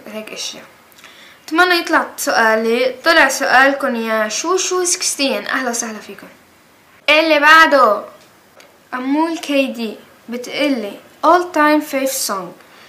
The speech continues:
أول شغلة، آه، عم تقلي إنه اللي ما بيعرف إنجليزي، All time fave song هي أغنيتي المفضلة،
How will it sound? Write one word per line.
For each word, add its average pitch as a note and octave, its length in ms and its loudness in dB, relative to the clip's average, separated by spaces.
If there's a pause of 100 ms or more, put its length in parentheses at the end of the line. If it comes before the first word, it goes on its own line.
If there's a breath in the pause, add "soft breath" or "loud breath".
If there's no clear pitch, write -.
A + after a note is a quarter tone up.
(180 loud breath)
أول F4 240 2
شغلة، D#4 500 0
آه، - 340 -4
عم A3+ 200 0
تقلي C#4 680 0
إنه G#3+ 260 -6
اللي G#3 280 -6
ما A#3 120 -4
بيعرف A3+ 360 -6
إنجليزي، C#4 720 -2 (360 loud breath)
All D4+ 80 4
time D#4 240 2
fave D4 220 -2
song D4 40 -4
هي C#4 220 2
أغنيتي B3+ 320 -2
المفضلة، G3 680 -8